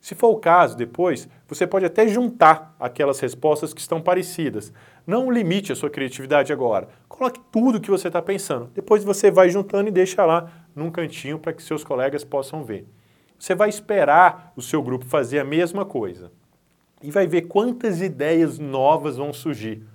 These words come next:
E agora você pode até repetir a mesma sequência que já aprendeu anteriormente. Coloque as bolinhas e selecione ali qual que é a solução ideal junto com o seu grupo. Legal?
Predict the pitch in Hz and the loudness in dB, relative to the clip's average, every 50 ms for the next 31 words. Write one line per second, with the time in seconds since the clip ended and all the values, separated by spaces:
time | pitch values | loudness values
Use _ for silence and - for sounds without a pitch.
0 | _ _ _ _ _ _ _ _ _ _ _ _ _ 139 160 165 170 185 190 185 | _ _ _ _ _ _ _ _ _ _ _ _ _ -2 -2 0 2 0 0 0
1 | 180 - - - 196 190 180 180 - 233 240 226 247 240 - 247 220 - - - | -4 -8 -2 0 2 2 0 0 -2 -4 -2 -2 -4 -4 -4 -6 -6 -6 -8 -6
2 | - 196 185 165 165 185 208 214 214 214 208 208 - 190 - 190 190 185 190 - | -2 -2 -2 0 0 0 0 0 -2 -4 -8 -8 -10 -10 -6 -6 -8 -8 -8 -6
3 | 175 180 190 185 190 190 180 175 180 180 185 180 180 190 185 185 180 180 165 139 | 0 0 0 0 0 -8 -6 -2 -2 -2 -2 -4 -6 -6 -6 -6 -4 -4 -6 -8
4 | 131 127 - - _ _ _ - - 160 156 170 175 175 - 156 135 135 143 135 | -8 -10 -16 -20 _ _ _ -4 -2 2 2 2 2 2 0 -4 -2 2 2 2
5 | 123 113 120 131 156 175 190 196 190 - - - _ _ _ - 220 233 240 240 | 2 2 -2 -6 -4 -4 -4 -4 -6 -8 -14 -18 _ _ _ -8 -4 -2 -2 -2
6 | 240 - - 247 226 233 226 226 220 - 208 202 202 196 175 160 147 160 180 185 | -2 -2 0 2 2 2 2 -2 -4 -6 -4 -4 -4 -2 -2 -4 -4 -2 -4 -4
7 | 165 - - - - 190 196 196 190 190 - 180 170 170 170 170 170 - 185 170 | -6 -8 -14 -2 2 2 2 2 0 -4 -4 -2 0 2 2 0 -2 -4 -6 -4
8 | 160 151 - - 170 165 170 170 160 139 139 131 123 127 135 143 156 151 - _ | -4 -6 -8 -10 -8 -6 -6 -6 -6 -4 -2 -2 0 0 0 0 -2 -6 -10 _
9 | _ _ _ - 107 104 123 147 170 170 160 - - - 143 143 147 143 - 165 | _ _ _ -20 -14 -8 -6 -6 -6 -6 -8 -12 -8 -8 -6 -6 -6 -8 -10 -10
10 | 156 123 101 101 87 - _ _ _ _ _ _ - 95 98 117 143 170 185 196 | -10 -8 -10 -14 -14 -16 _ _ _ _ _ _ -16 -10 0 6 8 8 8 6
11 | 190 - - - _ | 4 -6 -16 -20 _